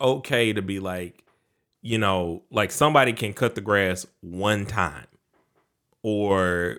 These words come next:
whatever manly thing you think you the only person that can do it. Like, somebody can do that one time to give you a moment to, like,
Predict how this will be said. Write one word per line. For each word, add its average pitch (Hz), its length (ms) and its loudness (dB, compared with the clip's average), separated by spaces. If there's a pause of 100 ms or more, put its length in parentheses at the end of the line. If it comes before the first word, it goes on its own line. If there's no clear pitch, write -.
(120)
whatever 110 840 2 (100)
manly 113 600 0
thing 107 340 -2
you 104 160 -6
think 101 280 -4
you 101 100 -8
the 98 80 -8
only 98 200 -4
person 95 340 -2
that 90 140 -10
can 85 140 -12
do 80 220 -10
it. - 120 -20 (340)
Like, 92 160 -6
somebody 196 300 4
can 156 140 2
do 151 120 8
that 107 260 4
one 120 540 0
time 113 500 -2 (400)
to 113 120 -4
give 120 380 2
you 120 180 2
a 107 120 4
moment 107 540 -2
to, 101 160 -10
like, 90 420 -4